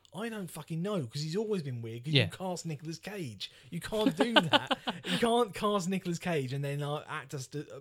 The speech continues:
Speaker 1: make us feel like we're meant to be creeped out when this guy starts acting weird. No, he's always gonna be acting weird from the fucking first frame,
Speaker 2: Mm-hmm.
Speaker 1: 'cause he's Nicolas Cage.
Speaker 2: You know what you want? A, the, a film that you're gonna see full Mad Cage in,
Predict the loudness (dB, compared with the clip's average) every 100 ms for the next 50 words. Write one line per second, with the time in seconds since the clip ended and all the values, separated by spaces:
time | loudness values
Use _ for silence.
0 | -6 -4 -4 -6 -4 -4 -2 -4 -6 -8
1 | -10 -10 -10 -10 -8 -8 -8 -8 -10 -8
2 | -6 -6 -6 -8 -10 -12 -12 -12 -12 -14
3 | -20 _ -2 0 0 -2 -2 2 4 4
4 | 4 2 0 -8 -12 -12 -10 -12 -10 -4
5 | -4 -4 -6 0 0 -2 -4 0 0 -2
6 | -4 -4 -2 -6 -10 -16 -6 -2 2 2
7 | 2 0 -2 -2 -4 -6 -6 -4 -4 -6
8 | -10 -14 -14 _ 4 4 4 4 4 4
9 | 0 -4 -4 2 4 4 2 6 6 6
10 | 4 4 4 4 2 2 4 4 4 4
11 | 2 0 0 2 2 0 -6 -8 -10